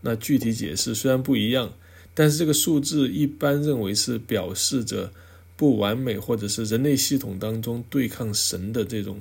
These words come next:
最终的失败的，呃，标志哈。这也告诉我们不要把最终的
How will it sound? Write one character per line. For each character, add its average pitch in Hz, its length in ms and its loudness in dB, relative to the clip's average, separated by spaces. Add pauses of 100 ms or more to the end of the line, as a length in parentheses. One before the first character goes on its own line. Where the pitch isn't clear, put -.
(120)
最 127 260 4
终 117 260 -4
的 - 160 -6
失 - 320 4
败 127 320 0
的， 85 300 -8 (300)
呃， 90 260 -10
标 113 220 2
志 110 240 -2
哈。 95 200 -10 (560)
这 - 120 4
也 147 60 8
告 143 200 4
诉 135 200 2
我 110 60 -4
们 98 360 -6 (240)
不 - 80 -2
要 123 140 2
把 92 200 -8
最 110 220 -4
终 113 260 -4
的 101 240 -6